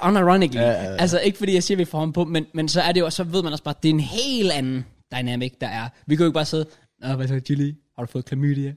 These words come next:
Speaker 1: Eller hvad? Du ved, altså, det vil jo
Speaker 2: Nej.
Speaker 1: det, det vil ikke være det samme. Så, så, og det er ikke fordi, at nu sidder vi så og snakker os selv ned lige pludselig, men, men altså, jeg, jeg,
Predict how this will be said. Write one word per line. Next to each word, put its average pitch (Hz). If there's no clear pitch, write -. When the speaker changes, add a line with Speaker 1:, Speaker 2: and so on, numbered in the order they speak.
Speaker 1:
Eller 127
hvad? 131
Du 139
ved, 131
altså, 165
det 165
vil 160
jo 143
Speaker 2:
Nej. 147
Speaker 1:
det, 196
det 190
vil 202
ikke 214
være 202
det 170
samme. 104
Så, 147
så, -
og 131
det 147
er -
ikke 175
fordi, 170
at 156
nu 165
sidder 135
vi 113
så 110
og 110
snakker 107
os -
selv 113
ned 139
lige 120
pludselig, 135
men, 110
men 123
altså, 127
jeg, 135
jeg, 156